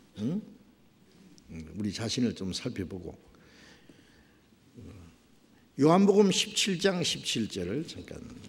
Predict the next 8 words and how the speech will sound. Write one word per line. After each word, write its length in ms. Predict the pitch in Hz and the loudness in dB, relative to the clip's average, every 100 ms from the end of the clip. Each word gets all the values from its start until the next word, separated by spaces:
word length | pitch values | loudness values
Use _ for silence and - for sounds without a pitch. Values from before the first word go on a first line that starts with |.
| - - - | -18 -16 -10
읽읍시다. 680 | 110 92 - - 110 131 180 - - - - - - - - - - - - - - - - - - - - - - - - - - - - - - - - - - - - 120 | -6 -6 -8 -10 -6 -6 -6 -12 -20 -20 -20 -20 -18 -18 -20 -20 -20 -20 -20 -20 -20 -20 -20 -20 -20 -20 -20 -20 -20 -20 -18 -18 -18 -20 -20 -20 -20 -20 -20 -20 -20 -20 -6 0
요한복음 460 | 135 156 135 135 | 4 4 6 6
십칠 500 | 127 - - - 147 | 4 0 -2 0 0
장, 240 | 123 147 127 | 2 2 2
어, 1300 | 123 - - - - - - - - - 101 95 | 0 -8 -18 -20 -20 -20 -20 -20 -20 -12 -10 -6
십칠 560 | 101 - 156 - 170 143 | -2 -2 -2 -2 0 2
절, 340 | 175 165 147 - - - - - - - - - - - - - - - - - 98 | 6 6 6 0 -12 -18 -20 -20 -20 -20 -20 -20 -20 -20 -20 -20 -20 -20 -20 -18 -12
예, 280 | 87 90 | -10 -12